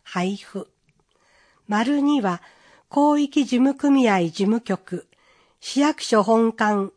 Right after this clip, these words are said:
一階総合案内で配布。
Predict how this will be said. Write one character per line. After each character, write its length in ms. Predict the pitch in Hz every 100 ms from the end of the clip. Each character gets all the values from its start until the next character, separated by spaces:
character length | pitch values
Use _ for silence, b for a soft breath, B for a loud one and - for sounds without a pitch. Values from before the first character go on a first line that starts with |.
| _
一 220 | 202 202 _
階 240 | - 277 262
総 260 | 269 269
合 340 | 269 269 254 254
案 220 | 262 220
内 280 | 185 175 165
で 220 | 220 - b b
配 300 | - 185 196
布。 340 | - 185 -